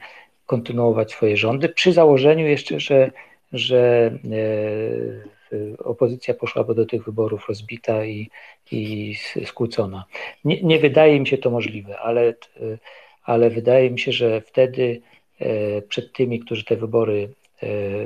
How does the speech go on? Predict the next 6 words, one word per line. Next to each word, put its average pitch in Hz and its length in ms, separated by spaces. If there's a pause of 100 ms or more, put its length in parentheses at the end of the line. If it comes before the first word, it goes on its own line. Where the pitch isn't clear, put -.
(160)
wygrają, 120 580 (240)
stanie 123 320
naprawdę 135 600
bardzo 120 340
odpowiedzialne 110 680
zadanie 104 600